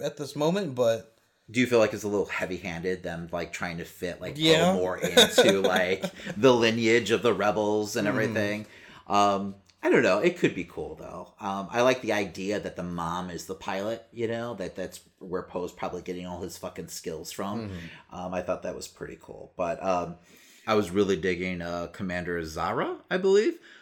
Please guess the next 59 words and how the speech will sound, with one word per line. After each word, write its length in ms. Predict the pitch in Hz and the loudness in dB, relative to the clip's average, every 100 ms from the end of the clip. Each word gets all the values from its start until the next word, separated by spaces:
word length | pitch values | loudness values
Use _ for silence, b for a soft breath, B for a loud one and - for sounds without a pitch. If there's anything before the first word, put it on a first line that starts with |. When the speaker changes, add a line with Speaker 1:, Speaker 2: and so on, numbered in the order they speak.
| B - | B -4
Speaker 2:
Uh, 340 | 101 95 92 76 - _ _ _ _ - | 0 0 0 -4 -16 _ _ _ _ -16
seems 320 | - 123 107 | -6 -4 -2
like 140 | 104 98 | -2 -4
a 80 | |
cool 260 | 95 - 98 | -6 0 0
new 160 | 101 95 | 2 -2
villain. 460 | 95 87 95 107 113 - | -2 -2 -2 -4 -10 -12
Speaker 1:
Hmm. 240 | 151 110 | -10 -6
Speaker 2:
That 380 | 95 87 90 - 101 107 | -6 -6 -10 -18 -16 -8
it, 180 | 113 - | -8 -6
it 60 | 135 | -8
felt 320 | - 95 117 | 0 0 2
like 240 | 131 127 | 2 4
it 60 | 131 | 2
was, 180 | 131 131 | 2 0
like, 180 | 123 127 | -2 -2
an 100 | 127 | -4
introduction 960 | 123 123 113 - 110 - 117 - 147 | -6 -6 -4 -6 -6 -6 -4 -4 -6
to 140 | 147 151 | -4 -4
her. 200 | 160 160 | -2 0
I 80 | 120 | 0
don't 80 | 101 | -2
know 80 | 95 | -6
if 40 | |
she 160 | - 98 | -6 -8
existed 500 | 87 85 78 - 95 | -8 -8 -8 -8 -10
before, 420 | 90 - 90 90 | -10 -6 -4 -2
like, 200 | 85 85 | -4 -8
in 160 | 90 85 | -8 -6
Legends 380 | 87 87 87 - | -8 -8 -10 -12
canon 360 | - 85 87 | -12 -10 -10
or 80 | 85 | -10
whatever, 500 | 87 85 82 90 95 B B B _ | -10 -10 -6 -4 -6 B B B _
but 420 | 95 92 87 - _ _ _ _ | -2 0 0 -6 _ _ _ _
it 160 | 110 98 | -12 -10
seems 560 | - - 98 104 101 92 | -10 -6 -4 -4 -6 -4
like, 340 | 95 90 - | -4 -4 -8
you 120 | - 92 | -12 -8
know, 180 | 90 90 | -6 -8
it's 180 | - | -10
gonna 140 | - 87 | -10 -8
be 120 | 90 | -8
a 40 | |
character 340 | - 92 85 92 | -8 -8 -8 -8
that 140 | 80 80 | -10 -12
we're 100 | 90 | -12
probably 640 | - 80 80 80 80 85 | -12 -12 -12 -14 -14 -14
following. 720 | - - 85 78 80 82 85 | -18 -12 -10 -10 -12 -12 -12
You 100 | 82 | -12
know, 60 | 78 | -12
maybe 280 | 80 78 80 | -14 -14 -10
she's 380 | - 82 80 - | -10 -8 -12 -12
the 100 | 82 | -12
one 320 | 76 78 78 | -12 -14 -14
that 140 | 78 | -14
they're 200 | 87 76 | -14 -14
interacting 640 | - 80 71 78 76 85 78 | -14 -16 -14 -14 -14 -16 -16
the 60 | |
most 560 | 73 71 71 - - | -16 -16 -16 -14 -16